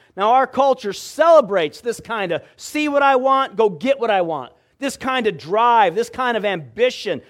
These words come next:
this kind of indulgence. "I want this, I'm gonna go get it. I want this, I can have it. Nobody can tell me I can't have it. I'm gonna have it." Our culture celebrates this kind of, and there is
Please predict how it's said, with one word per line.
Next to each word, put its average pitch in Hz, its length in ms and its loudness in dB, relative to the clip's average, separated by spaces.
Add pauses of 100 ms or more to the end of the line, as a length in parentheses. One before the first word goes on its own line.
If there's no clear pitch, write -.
(120)
this 285 180 -8
kind 254 280 -2
of 208 80 -4
indulgence. 185 600 0
"I 269 180 4
want 262 320 0
this, 254 200 0
I'm 262 160 -2
gonna 240 160 -4
go 220 140 2
get 202 260 2
it. - 160 -6 (140)
I 311 160 4
want 294 320 0
this, 285 180 -4
I 285 140 2
can 226 160 -8
have 240 360 0
it. 151 120 -12 (180)
Nobody 320 320 0
can 240 160 -6
tell 285 260 -4
me 277 120 -2
I 269 140 0
can't 254 300 -4
have 240 180 -2
it. 233 40 -4
I'm 285 180 -2
gonna 190 220 -4
have 302 260 0
it." - 160 -12 (720)
Our 202 140 0
culture 240 420 0
celebrates 233 880 0
this 196 160 -8
kind 165 260 -8
of, 147 120 -10
and 254 160 -4
there 285 160 4
is 254 440 -2